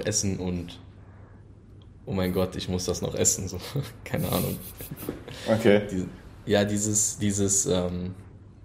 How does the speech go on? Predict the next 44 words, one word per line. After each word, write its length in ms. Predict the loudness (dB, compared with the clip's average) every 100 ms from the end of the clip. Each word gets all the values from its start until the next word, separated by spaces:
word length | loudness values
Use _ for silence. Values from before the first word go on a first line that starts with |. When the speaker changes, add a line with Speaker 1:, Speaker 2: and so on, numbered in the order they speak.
| -20 -20 -14 -8 -4
Speaker 1:
ich 120 | 4
weiß 180 | 4 6
nicht, 120 | 4
ob 100 | 4
wir 80 | 4
auf 120 | 6
den 140 | 4
Ernährungsteil 560 | 6 6 6 4 2 2
au-, 160 | 2 2 0
eingehen 400 | 2 4 4 4
wollen. 260 | 4 2 -2 -10 -18 -20 -14 0
Speaker 2:
Klar, 180 | 10 12
absolut. 420 | 12 8 2 0 -10 -16 -18 -16 -14 -4
Das 180 | -2 8
war 140 | 12 12
Speaker 1:
Ähm, 60 |
Speaker 2:
eigentlich 140 | 12 10
voll 180 | 10
der 80 | 12
Speaker 1:
also 100 | 12
Speaker 2:
große, 340 | 10 8 10 10
voll 180 | 10 10
der 100 | 10
große, 260 | 10 8
voll 120 | 10 10
das 180 | 10
große 320 | 8 4 4 6
Thema, 340 | 10 10 10
diesen 240 | 8 8
Podcast, 560 | 10 8 10 10 10 8
und 80 | 6
jetzt 160 | 6
haben 100 | 6 4
wir 60 |
fünfundvierzig 500 | 4 4 6 6 6
Minuten 180 | 6 6
über 120 | 8
Training 320 | 8 8 8 8
geredet. 460 | 6 4 2 -4 -16 -16 -6 4
Perfekt. 360 | 10 10 10 6
Speaker 1:
<laughs> 100 | 6
Ja, 80 | 4
perfekt. 720 | 4 0 0 6 6 6 -6 -12 -12 -6
Perfekt. 420 | -2 0 2 0